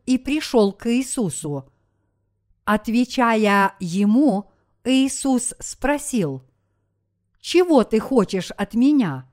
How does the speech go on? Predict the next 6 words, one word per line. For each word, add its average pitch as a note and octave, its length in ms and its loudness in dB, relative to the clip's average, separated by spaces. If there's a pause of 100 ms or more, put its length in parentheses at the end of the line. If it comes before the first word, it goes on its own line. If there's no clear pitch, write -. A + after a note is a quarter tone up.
(640)
Слепой A#3+ 800 2
сказал B3 600 2
ему: D#3+ 480 -2 (760)
«Учитель, A3 840 0 (480)
чтобы B3 600 4
мне B3 560 4